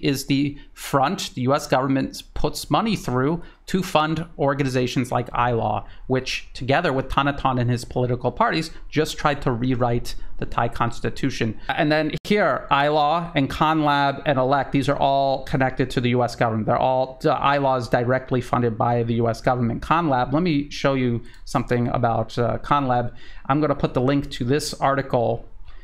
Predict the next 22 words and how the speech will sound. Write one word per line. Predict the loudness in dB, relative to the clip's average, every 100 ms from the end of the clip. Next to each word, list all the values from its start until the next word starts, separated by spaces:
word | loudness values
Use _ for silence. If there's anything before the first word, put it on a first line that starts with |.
| -16 -2
in | 2 2 2 2
the | 2 2
video | 2 2 2
description | 0 0 0 2 2
below. | 2 2
This | 0 0
is | 0
my | 2 2 2 0 0
complete | -2 0 0 0 2
guide | 2 2 0 -2 -6
to | -2 0
U | 0 0 0
S | 0 -4 -10 -8 -2
government | 0 2 0 2
meddling | 2 2 2 2
in | 0
Thailand's | 0 0 2 0 -2 -8
student | -4 0 0 2
protests. | 0 0 -2 0
I | 0
wrote | 0 0
this | -2 -2